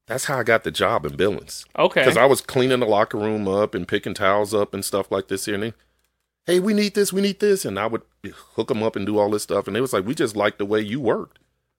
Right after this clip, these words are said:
Speaker 1: Like, the game was over, you cleaning locker rooms up. I was picking jocks and stuff up." I don't think anything is beneath me. You know,
Speaker 2: Mm-hmm.
Speaker 1: if the coach asks me to do it, I'm gonna do it.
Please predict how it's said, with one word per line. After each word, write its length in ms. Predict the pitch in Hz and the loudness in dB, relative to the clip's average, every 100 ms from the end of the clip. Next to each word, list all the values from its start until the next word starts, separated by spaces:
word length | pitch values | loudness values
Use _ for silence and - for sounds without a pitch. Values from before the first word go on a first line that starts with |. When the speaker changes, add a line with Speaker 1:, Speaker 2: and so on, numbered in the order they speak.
| _ | _
Speaker 1:
Like, 260 | - 92 92 | 2 4 4
the 100 | 87 | 0
game 280 | 80 120 151 | 4 4 4
was 140 | 117 | 4
over, 340 | 117 127 135 139 | 6 6 4 -2
you 200 | 117 123 | -2 -6
cleaning 380 | - 98 120 101 | -4 -2 0 0
locker 300 | 85 127 123 | 0 0 -2
rooms 240 | 131 135 | -6 -4
up. 120 | 123 120 | -4 -2
I 40 | |
was 100 | 123 | -4
picking 320 | - 110 135 90 | -4 -4 -4 -6
jocks 360 | 80 110 - | -2 -4 -4
and 100 | 104 | -8
stuff 280 | 120 131 131 | -2 -2 -2
up." 200 | 95 120 - _ _ | -2 -4 -8 _ _
I 100 | - | 2
don't 200 | 143 175 | 4 2
think 240 | - 151 - | 0 0 2
anything 420 | 139 123 120 120 | 0 0 -2 0
is 220 | 107 95 | -2 -2
beneath 480 | - 80 104 196 - | -6 0 0 0 -4
me. 160 | 71 69 _ _ | -14 -16 _ _
You 120 | 92 | 0
know, 140 | 92 92 | 2 2
Speaker 2:
Mm-hmm. 60 | |
Speaker 1:
if 80 | 92 | 2
the 80 | - | -2
coach 300 | - 117 139 | 2 2 4
asks 240 | 123 139 | 2 2
me 80 | 139 | -2
to 100 | 139 | -4
do 180 | 131 170 | -2 -2
it, 60 | 214 | -2
I'm 120 | 113 | -4
gonna 200 | 123 165 | -6 -4
do 220 | 117 330 | -2 -2
it. 140 | - | -6